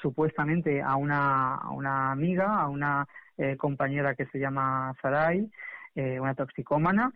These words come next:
y, eh, cuando la, la policía de, del distrito de Carabanchel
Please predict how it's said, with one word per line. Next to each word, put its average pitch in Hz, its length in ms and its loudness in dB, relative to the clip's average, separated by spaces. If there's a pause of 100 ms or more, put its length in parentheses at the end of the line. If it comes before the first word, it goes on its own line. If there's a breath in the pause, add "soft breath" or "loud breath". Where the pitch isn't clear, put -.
(380 loud breath)
y, 190 380 4
eh, 147 300 2
cuando 143 760 4
la, 135 540 2
la 139 80 2
policía 143 720 2
de, 135 300 0
del 143 160 -2
distrito 139 320 -2
de 143 120 2
Carabanchel 139 720 0